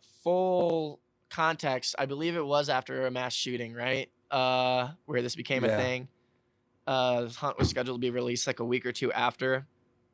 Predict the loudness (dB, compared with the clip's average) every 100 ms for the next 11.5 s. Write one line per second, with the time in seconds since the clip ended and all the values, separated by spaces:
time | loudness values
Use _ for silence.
0 | _ _ _ _ _ -4 -2 0 -4 -2
1 | -4 -2 -4 -2 -2 -2 -6 -6 -2 0
2 | 0 -2 -6 -2 0 0 -4 -8 -6 -4
3 | -2 -2 -4 -6 -8 -12 _ _ _ _
4 | _ _ -2 0 0 -2 -4 -8 -14 _
5 | _ _ -16 -10 -4 -4 -4 -8 -4 -2
6 | 0 2 2 2 4 4 4 2 -4 0
7 | 0 2 -2 0 0 0 2 2 2 0
8 | -2 0 0 0 0 2 4 4 2 2
9 | 0 0 _ _ _ _ _ -8 -2 0
10 | 2 0 2 2 4 4 4 2 -2 -6
11 | -8 -6 -4 -2 -2